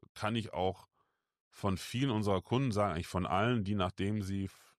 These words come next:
sich, äh, von uns ein Studio haben einrichten lassen und wie sie auch betreut haben, wie sie ihre, ihre Formate, ob das ein aufgezeichnetes Video oder ein Webinar ist, ist ja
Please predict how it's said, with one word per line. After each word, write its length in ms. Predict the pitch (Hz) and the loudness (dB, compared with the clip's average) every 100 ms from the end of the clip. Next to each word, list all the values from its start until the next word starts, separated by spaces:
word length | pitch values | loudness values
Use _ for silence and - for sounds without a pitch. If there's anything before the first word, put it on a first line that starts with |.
| _ | _
sich, 380 | 92 - - _ | -12 -12 -18 _
äh, 200 | 104 92 | -8 -8
von 200 | 87 80 | -6 -2
uns 180 | 98 87 | -2 -2
ein 60 | 87 | -4
Studio 340 | - 165 131 | 0 2 2
haben 160 | 120 71 | 2 2
einrichten 440 | 113 113 113 101 | 0 0 -2 0
lassen 300 | 104 101 95 | -2 0 -6
und 240 | 87 87 - - - _ | -4 -6 -10 -20 -20 _
wie 80 | 95 | -4
sie 80 | 87 | -2
auch 80 | 78 | -4
betreut 460 | 90 - 95 101 | -8 -2 -2 0
haben, 180 | 95 90 | -2 0
wie 120 | 85 | -2
sie 260 | 87 90 78 | -2 -2 -4
ihre, 440 | - 85 82 92 | -4 -4 -2 -4
ihre 460 | 85 87 87 85 - | -4 -4 -2 -2 -4
Formate, 640 | - - 90 82 101 - 98 | -8 -4 0 2 0 0 -2
ob 400 | - - - - | -2 -20 -20 -12
das 160 | 95 | -10
ein 40 | - | -4
aufgezeichnetes 720 | - - 95 95 92 98 82 | -4 -4 -6 -6 -4 -4 -4
Video 220 | 110 117 | 0 2
oder 100 | 98 | 2
ein 80 | 95 | 2
Webinar 380 | 90 82 80 95 | 0 -2 0 0
ist, 60 | |
ist 160 | 90 | -2
ja 80 | - | -8